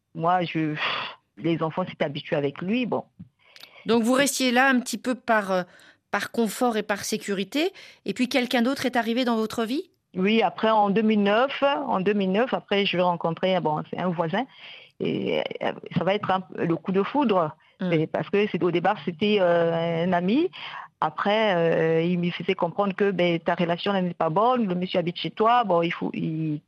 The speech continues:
Speaker 1: t'aide pas vraiment sur le plan matériel et tout, bon. Et après, le monsieur aussi, il va voyager pendant un mois, il ferme son téléphone, je n'avais aucune nouvelle.
Speaker 2: Mm.
Speaker 1: Et mon voisin me dit, « Mais voilà, il est parti, pendant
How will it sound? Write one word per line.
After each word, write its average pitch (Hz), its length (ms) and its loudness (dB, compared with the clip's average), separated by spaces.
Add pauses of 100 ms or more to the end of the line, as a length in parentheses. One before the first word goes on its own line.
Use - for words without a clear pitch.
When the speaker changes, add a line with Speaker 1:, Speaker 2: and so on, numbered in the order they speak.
(180)
Speaker 1:
t'aide 202 160 0
pas 170 160 0
vraiment 170 320 0
sur 165 120 -6
le 165 60 -2
plan 165 160 -4
matériel 247 540 0 (420)
et 175 80 0
tout, 240 220 -2
bon. 180 320 0 (880)
Et 180 200 4
après, 208 460 2
le 180 120 2
monsieur 170 280 0
aussi, 277 300 0
il 202 60 2
va 190 120 4
voyager 165 400 2
pendant 185 360 2
un 202 120 2
mois, 214 340 4 (120)
il 190 100 0
ferme 190 260 0
son 180 140 -2
téléphone, 202 720 2
je 185 80 -4
n'avais 190 200 0
aucune 196 300 -2
nouvelle. 240 440 0 (100)
Speaker 2:
Mm. 175 280 -4 (340)
Speaker 1:
Et 190 240 2
mon 175 160 0
voisin 175 260 0
me 202 80 0
dit, « 175 180 -2
Mais 165 120 2
voilà, 220 200 2 (200)
il 311 80 2
est 254 40 0
parti, 208 440 0
pendant 196 220 0